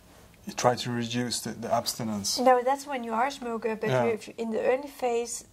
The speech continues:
Speaker 2: then it's like when you take Eve, EPO or
Speaker 1: EPO.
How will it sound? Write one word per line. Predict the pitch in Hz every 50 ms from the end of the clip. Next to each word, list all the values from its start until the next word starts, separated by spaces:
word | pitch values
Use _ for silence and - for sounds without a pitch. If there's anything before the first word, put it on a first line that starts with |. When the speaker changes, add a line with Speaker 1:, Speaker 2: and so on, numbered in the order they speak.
| -
Speaker 2:
then | 262 254 247 233 240
it's | 233 220 - - - -
like | 240 233 226 220 220 - -
when | 240 240 226 220
you | 220 226 226
take | 220 220 - - 226 208 202 - - - - -
Eve, | 240 247 247 247 - - - - - - - - - -
EPO | 233 240 247 247 247 - - - - - - - 254 247 240 233 220 220 214 - - -
or | - 208 208 208 202 202 202 196
Speaker 1:
EPO. | 196 143 139 139 139 123 110 101 98